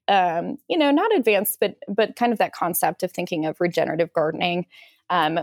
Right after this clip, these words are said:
which, you know, if you just want to get started in your garden and you want to start off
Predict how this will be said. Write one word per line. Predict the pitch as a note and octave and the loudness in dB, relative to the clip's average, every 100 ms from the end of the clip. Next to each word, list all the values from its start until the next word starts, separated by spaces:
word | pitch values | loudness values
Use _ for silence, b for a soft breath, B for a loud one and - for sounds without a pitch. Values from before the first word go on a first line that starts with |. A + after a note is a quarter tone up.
| - | 0
which, | G3+ G3 - - _ _ _ _ G#3+ | 0 2 -6 -8 _ _ _ _ 0
you | G#3 | 4
know, | G3 | 4
if | G3 | 2
you | A#3 | 0
just | G#3+ A3 | 0 0
want | G#3+ G3+ F#3+ | 0 0 0
to | G#3 | -2
get | F3+ - | 0 0
started | G3 F3 F#3 | 0 2 2
in | F#3 | 0
your | E3+ | -2
garden | E3+ D#3+ E3 | 2 2 2
and | E3+ F3 | 0 0
you | F3 E3 | 0 0
want | D#3 D3+ | -2 -2
to | - E3 D3+ - | -4 -2 -2 -2
start | - E3 D#3 | -2 0 0
off | E3 D#3 | 0 -2